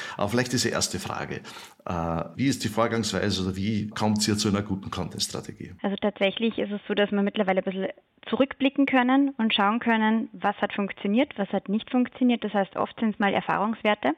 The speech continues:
Speaker 2: welche Plattformen funktionieren, welcher Inhalt kommt gut an. Also das ist einfach mittlerweile auch von den auslesbaren Tools sehr, sehr fein,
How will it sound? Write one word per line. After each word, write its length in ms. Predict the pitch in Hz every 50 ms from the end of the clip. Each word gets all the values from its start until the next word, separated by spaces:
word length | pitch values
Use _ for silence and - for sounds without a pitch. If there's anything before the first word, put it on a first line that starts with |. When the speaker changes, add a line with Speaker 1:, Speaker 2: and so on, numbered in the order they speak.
| - _ -
Speaker 2:
welche 360 | - 208 208 208 - - 208
Plattformen 580 | - 202 196 196 - - - 202 202 202 202 196
funktionieren, 880 | - 202 196 190 - - - - 202 202 196 196 196 196 190 196 196 - - - - - - - - - - -
welcher 320 | 208 208 208 - 220 -
Inhalt 480 | - 226 233 226 220 220 214 208 - -
kommt 300 | - 214 202 202 - -
gut 180 | - 220 -
an. 320 | - - 196 190 196 202 196
Also 200 | 190 190 180 190
das 140 | 196 196 185 - - - - - -
ist 240 | 208 196 - -
einfach 320 | - - 196 202 202 208 -
mittlerweile 580 | 214 214 - 214 214 196 196 190 190 196 190
auch 60 | 185 -
von 140 | - 202
den 120 | 202 196 190
auslesbaren 920 | - 202 196 208 214 - - 208 208 196 - - - 190 190 185 190 -
Tools 300 | - - - 226 247 254 - - -
sehr, 140 | 214 208 202
sehr 160 | - 214 208 - -
fein, 340 | 196 185 185 190 208 226